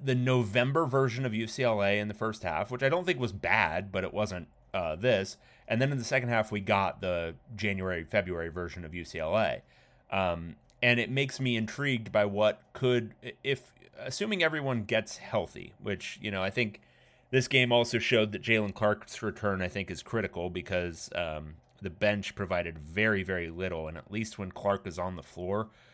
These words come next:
you know you're getting rebounding and you know you're getting defense, um, and you're gonna get competent play. You're not going to get mistakes,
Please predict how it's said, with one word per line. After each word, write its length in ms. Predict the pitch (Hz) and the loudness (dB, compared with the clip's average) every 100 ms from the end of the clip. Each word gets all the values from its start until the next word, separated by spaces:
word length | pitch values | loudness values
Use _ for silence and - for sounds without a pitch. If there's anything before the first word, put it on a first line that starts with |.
| _ - | _ 0
you 120 | 110 | 2
know 220 | 110 117 | 4 4
you're 160 | 107 107 | 2 4
getting 280 | 107 98 | 2 2
rebounding 540 | 90 90 87 85 85 85 | -2 -2 -2 -2 -4 -6
and 100 | 85 | -6
you 80 | 85 | -6
know 140 | 85 | -4
you're 100 | 82 | -4
getting 260 | 82 73 71 | -6 -8 -10
defense, 600 | 85 85 87 90 - - | -12 -8 -8 -8 -12 -10
um, 300 | 87 82 80 | -8 -6 -8
and 20 | 80 | -8
you're 120 | 87 | -6
gonna 160 | 87 | -6
get 200 | 82 80 _ _ | -4 -8 _ _
competent 580 | - 127 107 - - 71 - | -6 -4 -4 -4 -8 -10 -12
play. 300 | - - - - | -6 -6 -6 -10
You're 80 | 98 | -6
not 180 | 87 87 | -4 -4
going 200 | 95 87 | -4 -6
to 60 | 80 | -4
get 260 | 87 80 | -4 -4
mistakes, 640 | 73 - 73 50 - - | -8 -6 -6 -6 -12 -18